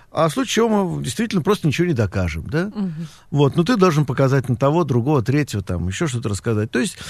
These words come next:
Speaker 1: а, это был дополнительный инструмент давления у следователя, который реально применялся и был довольно эффективен.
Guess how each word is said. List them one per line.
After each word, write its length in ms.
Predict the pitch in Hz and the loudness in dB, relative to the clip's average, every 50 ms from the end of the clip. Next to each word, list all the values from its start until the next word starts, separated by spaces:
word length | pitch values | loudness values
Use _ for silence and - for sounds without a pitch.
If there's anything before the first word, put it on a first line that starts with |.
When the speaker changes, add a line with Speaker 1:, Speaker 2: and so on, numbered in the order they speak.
| - - - | -14 -14 -6
Speaker 1:
а, 140 | - - - | -4 -2 2
это 220 | - 226 220 233 196 | 2 4 4 4 2
был 140 | 190 220 | 2 2
дополнительный 420 | 190 190 180 226 233 214 - - 190 | 2 2 2 2 2 2 2 0 0
инструмент 420 | 175 - - 190 202 190 160 143 135 | 0 2 2 2 4 6 4 6 6
давления 460 | 156 165 160 160 160 143 135 147 165 | 4 4 6 4 4 4 4 2 2
у 40 | 175 | 0
следователя, 500 | 165 - 311 349 294 277 262 208 196 180 | 0 0 0 2 2 0 -2 -2 -2 -4
который 760 | 175 - 190 190 - 254 269 311 320 233 214 208 190 185 180 160 | -2 -2 -4 -4 -2 -2 0 0 0 0 0 -2 -2 -2 0 0
реально 300 | 165 190 233 262 247 190 | 2 2 2 0 0 0
применялся 640 | 160 160 160 156 156 160 185 220 247 220 - - 151 | 0 2 2 2 2 2 2 2 0 -2 -2 -2 -2
и 40 | 135 | -2
был 140 | 127 160 202 | 0 -2 0
довольно 320 | 202 214 202 208 208 214 208 | 0 0 0 2 0 0 -2
эффективен. 540 | 180 226 220 - - - 247 240 226 175 | -2 -6 -10 -8 -6 -6 -6 -4 -4 -6